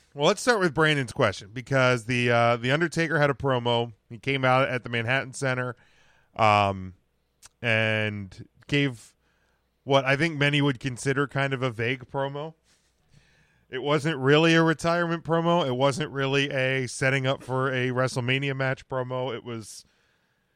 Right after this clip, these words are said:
something either in the middle or not even close to it.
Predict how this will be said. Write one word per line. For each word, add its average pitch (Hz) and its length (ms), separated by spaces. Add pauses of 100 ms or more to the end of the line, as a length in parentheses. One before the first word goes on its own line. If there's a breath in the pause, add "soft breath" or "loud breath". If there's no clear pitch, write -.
(200)
something 156 600
either 143 340
in 143 160
the 143 80
middle 139 260
or 131 100
not 123 220
even 113 160
close 107 340
to 104 140
it. - 920